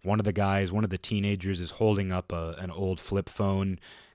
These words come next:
'cause he obviously wants somebody to hear this performance. And I, I watched this as a power-up, and it is a truly magical moment. And speaking of YouTube,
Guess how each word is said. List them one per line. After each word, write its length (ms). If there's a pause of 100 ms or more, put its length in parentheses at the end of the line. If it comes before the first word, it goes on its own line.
(120)
'cause 160
he 80
obviously 420
wants 340
somebody 340
to 100
hear 180
this 140
performance. 840 (840)
And 140
I, 60 (160)
I 100
watched 380
this 180
as 100
a 60
power-up, 720 (420)
and 80
it 120
is 200
a 60
truly 500
magical 560
moment. 680 (440)
And 120
speaking 300
of 100
YouTube, 680